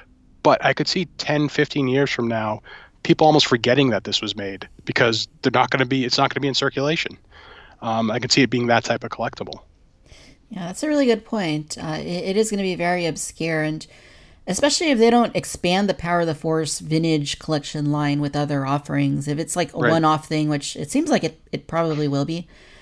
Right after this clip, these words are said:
Speaker 2: uh, then I think that it's gonna be especially, yeah, exactly as you're saying, uh,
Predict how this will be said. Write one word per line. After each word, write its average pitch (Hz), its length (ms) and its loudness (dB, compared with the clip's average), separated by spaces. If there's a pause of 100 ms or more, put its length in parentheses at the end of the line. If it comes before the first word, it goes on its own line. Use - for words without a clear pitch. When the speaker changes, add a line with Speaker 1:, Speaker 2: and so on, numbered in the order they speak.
(300)
Speaker 2:
uh, 156 380 2
then 156 420 0
I 151 120 2
think 160 360 -6
that 151 360 -4
it's - 140 -12
gonna 156 160 -4
be 151 120 -2
especially, 151 840 -4 (260)
yeah, 226 240 2
exactly 170 480 -2
as 160 140 -4
you're 156 80 -4
saying, 151 340 -4
uh, 143 160 -2